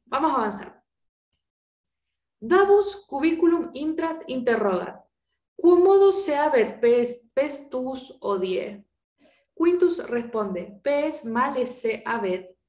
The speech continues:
nec pes tantum, sed etiam caput et brachium dolet. O quam longa nox est, se iam mane es nam gallus canit. Dami aqua, dave." Bien, vamos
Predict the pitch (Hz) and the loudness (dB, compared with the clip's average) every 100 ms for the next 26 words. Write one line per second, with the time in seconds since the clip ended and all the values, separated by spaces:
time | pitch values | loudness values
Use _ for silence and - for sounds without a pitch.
0 | _ 220 226 220 226 - 269 277 - 277 | _ -8 -4 -4 -6 -6 -6 -6 -10 -8
1 | 277 269 - 226 247 247 - 226 226 - | -8 -8 -4 -4 -4 -8 -6 -6 -4 -6
2 | 294 320 311 302 - 285 285 311 - 226 | -4 -4 -4 -6 -6 -6 -6 -12 -10 -10
3 | 214 202 233 233 240 240 214 196 185 185 | -8 -8 -6 -6 -6 -6 -2 -2 -4 -6
4 | - _ _ _ _ - 240 226 - 285 | -16 _ _ _ _ -2 2 2 0 0
5 | 311 294 247 285 302 262 226 208 269 - | 0 -2 -2 -2 -4 -4 -4 -4 -6 -8
6 | - - 190 190 - _ _ _ _ - | -16 -12 -10 -10 -14 _ _ _ _ -8
7 | 214 - 208 240 277 277 247 247 247 247 | -6 -6 -8 -8 -8 -6 -6 -4 -6 -4
8 | 202 233 - 208 208 214 202 208 214 220 | -4 -4 -8 -8 -6 -6 -6 -6 -4 -6
9 | 220 - 190 180 180 190 - _ _ _ | -8 -12 -10 -8 -10 -14 -20 _ _ _
10 | _ _ _ 196 247 269 277 285 254 269 | _ _ _ -2 0 -2 -6 -8 -6 -6
11 | 262 185 180 - - 190 185 180 - - | -4 -8 -8 -14 -10 -6 -4 -6 -12 -20
12 | _ _ _ _ _ _ _ _ _ _ | _ _ _ _ _ _ _ _ _ _
13 | _ _ _ _ _ _ _ _ _ _ | _ _ _ _ _ _ _ _ _ _
14 | 233 208 - - 254 285 285 - | -4 -4 -4 -8 -6 -4 -6 -10